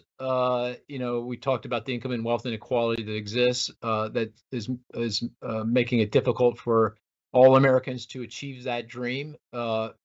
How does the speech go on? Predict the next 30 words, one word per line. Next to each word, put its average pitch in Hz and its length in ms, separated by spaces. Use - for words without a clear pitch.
and 127 340
our 117 140
politics 143 680
are 120 440
very 135 600
vexed 127 400
and 113 100
complicated, 139 840
uh, 110 320
and 117 240
it 120 80
makes 123 160
it 113 140
difficult 127 480
for 127 80
us 107 100
to - 80
come 123 220
together 120 500
and 101 300
find 127 300
solutions, 120 580
at 123 60
least 131 180
in 113 80
a 104 40
timely 127 500
way, 113 260
to 110 220
address 123 420